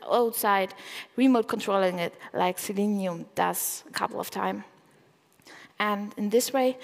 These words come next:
you can find yourself with your familiar tools like the Chrome or whatever browser you use, DevTools, which helps even more when it comes to debugging.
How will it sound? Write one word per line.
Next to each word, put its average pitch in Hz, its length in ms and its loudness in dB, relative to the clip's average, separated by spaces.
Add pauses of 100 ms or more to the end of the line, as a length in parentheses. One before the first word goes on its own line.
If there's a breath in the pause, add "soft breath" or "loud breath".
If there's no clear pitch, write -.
(120 loud breath)
you 254 100 0
can 262 300 4
find 262 220 2
yourself 247 340 2
with 240 120 -4
your 220 80 0
familiar 247 420 4
tools 226 500 -2
like 202 280 2 (400)
the 202 280 4
Chrome 208 400 -2
or 190 360 0 (100)
whatever 196 340 0
browser 190 300 0
you 185 180 -4
use, 190 380 -4
DevTools, 196 640 -6 (840 loud breath)
which 247 160 0
helps 269 300 2 (280)
even 240 320 4
more 214 300 4
when 185 120 -2
it 190 80 -10
comes 202 220 -6
to - 80 -6
debugging. 214 400 -6